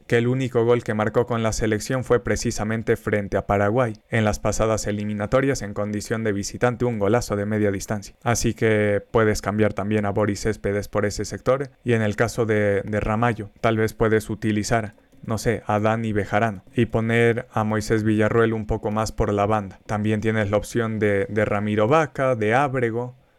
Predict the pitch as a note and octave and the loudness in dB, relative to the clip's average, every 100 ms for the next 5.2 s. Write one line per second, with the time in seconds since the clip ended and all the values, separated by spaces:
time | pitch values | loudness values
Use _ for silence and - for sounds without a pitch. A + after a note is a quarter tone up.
0 | _ A2+ A2 A#2+ A#2 G#2+ A2 C#3 C#3+ C3+ | _ -2 2 0 0 -2 0 0 0 -4
1 | B2+ B2+ _ _ A2 G#2+ G#2 G#2+ A2 G#2 | -4 -10 _ _ 0 2 2 -2 -2 0
2 | A2+ G#2+ A2+ A2+ G#2+ G2+ A#2 A2 G#2 G2+ | 0 0 -2 0 0 0 -2 -2 2 2
3 | G#2+ G2+ - _ _ - - _ A#2+ D3 | 0 -4 -6 _ _ -20 -20 _ -2 0
4 | D#3 D3 B2 A#2+ B2+ A#2 A#2+ A#2+ G#2 G#2 | 0 0 0 0 -2 2 2 2 -2 -2
5 | G2+ F#2 | -6 -8